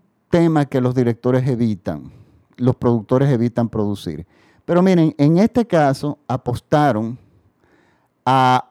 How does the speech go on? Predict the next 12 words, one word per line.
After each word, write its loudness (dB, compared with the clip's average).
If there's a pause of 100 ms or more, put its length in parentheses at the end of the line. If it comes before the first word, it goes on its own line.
(100)
no 2
solamente 2
algo 2
muy 4
relacionado 2
con 0
el 2
once -2
de 0
septiembre, -4
o -4
sea, -2